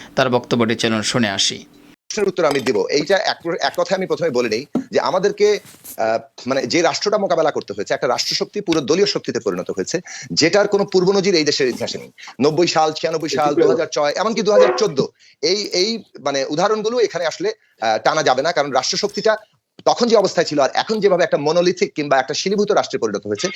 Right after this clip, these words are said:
Speaker 2: এইটা সম্পূর্ণ একটা আলাদা চেহারা। সেই দিক থেকে আমি পরিষ্কার করে এটাই বলবো যে, আহ, আহ, মানে আমাদেরকে এই যে নতুন বাস্তবতা মোকাবেলা করতে হয়েছে, সেই বাস্তবতায় যেভাবে ক্র্যাকডাউন হয়েছে, তাতে আন্দোলন আহ, যেভাবে বিজয় অর্জন করবে, আহ, ভেবেছিল যে জ-, সরকার বাধ্য হবে পদত্যাগ করতে, সেটা হয়তো হয়নি।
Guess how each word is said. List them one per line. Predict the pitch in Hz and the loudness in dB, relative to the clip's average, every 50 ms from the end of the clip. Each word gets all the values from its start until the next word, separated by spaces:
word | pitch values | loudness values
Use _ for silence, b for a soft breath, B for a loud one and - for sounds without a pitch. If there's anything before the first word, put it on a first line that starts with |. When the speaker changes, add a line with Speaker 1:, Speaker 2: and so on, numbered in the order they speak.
| B B B B | B B B B
Speaker 2:
এইটা | B - - 190 | B 2 4 4
সম্পূর্ণ | - - 185 196 185 - 240 240 233 | 4 4 2 2 2 2 4 4 4
একটা | 220 220 - - | 4 4 2 2
আলাদা | - 135 151 151 143 170 | 4 2 2 2 2 0
চেহারা। | - - - - - - - _ B B B B | 0 0 0 0 -2 -4 -8 _ B B B B
সেই | B - - 190 214 | B 0 2 2 2
দিক | 220 226 - | 2 -2 -2
থেকে | - 220 226 | 0 2 2
আমি | - 156 170 170 | 2 2 0 -2
পরিষ্কার | 170 165 151 - - 160 139 | -2 -2 -2 -2 -2 -4 -2
করে | 160 156 165 151 | -2 -2 -2 -2
এটাই | 131 175 170 | -2 -2 0
বলবো | 139 139 139 143 196 202 - B B B B | 0 0 0 0 0 -2 -2 B B B B
যে, | 101 131 143 175 175 - | 2 2 2 2 2 0
আহ, | - 120 117 117 113 - - 110 | 0 0 0 0 -2 -2 -2 0
আহ, | 110 104 101 - - | 0 0 0 -2 -2
মানে | 117 113 - | -2 -2 0
আমাদেরকে | - 139 170 175 185 - - 185 | 0 2 2 0 0 2 0 0
এই | - - 190 208 | 2 2 2 2
যে | 185 196 | 2 2
নতুন | 180 170 - 233 214 | 2 2 0 2 2
বাস্তবতা | 165 147 - - 208 202 202 190 | 2 0 0 0 0 0 0 0
মোকাবেলা | 180 147 147 131 123 117 113 | 0 2 2 2 2 0 0
করতে | 120 113 - 127 | -2 -4 -6 -4
হয়েছে, | 117 139 - 214 202 | -4 -4 -4 -6 -8
সেই | - - - - - - 196 220 | -8 -8 -4 0 2 2 2 2
বাস্তবতায় | 170 156 151 - - 202 196 190 - 185 156 | 2 2 0 0 0 0 2 4 4 2 4
যেভাবে | - 175 196 202 196 | 4 4 4 4 2
ক্র্যাকডাউন | 202 - 170 175 170 165 214 202 165 | 4 4 2 2 2 2 0 0 0
হয়েছে, | 120 120 120 - 190 202 - B B B | 0 0 0 0 -2 -6 -6 B B B
তাতে | B 165 127 - | B 0 2 2
আন্দোলন | - 147 165 185 196 214 233 220 135 95 87 _ _ _ _ _ - | 2 2 2 4 6 6 6 6 4 2 -2 _ _ _ _ _ -4
আহ, | 117 120 117 - - - | -2 0 -2 -2 -4 -4
যেভাবে | 123 107 160 170 185 190 185 180 | -4 -2 0 0 2 2 0 0
বিজয় | 135 139 151 185 185 | 0 0 4 4 4
অর্জন | 180 180 185 185 185 | 4 4 0 -4 -6
করবে, | - 180 165 156 175 175 170 | -6 -6 -6 -4 -2 -4 -4
আহ, | - - 147 135 127 | -2 -2 -2 -2 0
ভেবেছিল | 131 156 180 175 - 175 170 | 0 0 -2 -2 -2 -2 -2
যে | 160 143 160 | -2 -2 0
জ-, | 143 151 156 - - 151 143 | 0 0 0 0 -2 -6 -4
সরকার | - - 143 135 - 143 | -2 -2 -2 0 0 0
বাধ্য | 131 135 151 147 170 | 0 0 -2 0 -2
হবে | 170 160 - | -4 -2 -2
পদত্যাগ | 147 139 143 - 151 135 | -2 -4 -2 -2 -2 -2
করতে, | - 135 - 190 | -2 -4 -6 -6
সেটা | 170 - 175 170 | -4 -2 0 0
হয়তো | 156 165 - 170 | 0 0 0 0
হয়নি। | - 202 208 - - 135 | 2 2 2 0 -2 -4